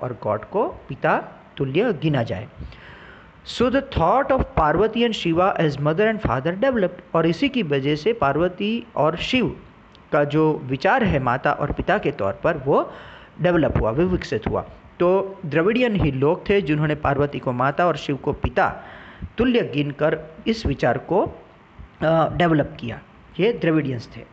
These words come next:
<clears throat> Moreover, उसके अलावा, the tradition of worshipping nature is the gift of the Dravidians।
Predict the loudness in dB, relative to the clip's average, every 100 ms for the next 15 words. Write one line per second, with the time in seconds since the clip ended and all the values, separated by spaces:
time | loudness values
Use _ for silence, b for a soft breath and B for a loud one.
0 | -20 -14 -4 -4 -4 -8 -14 -20 -20 -8
1 | 0 2 4 2 0 -4 -10 -8 -2 2
2 | 2 2 -2 -4 -4 0 -2 0 0 2
3 | 2 0 -2 0 0 0 0 0 2 2
4 | 0 0 -2 -2 -4 -4 0 0 0 -2
5 | 0 0 0 -2 -2 -4 -4 -4 -8 -12
6 | -14 -18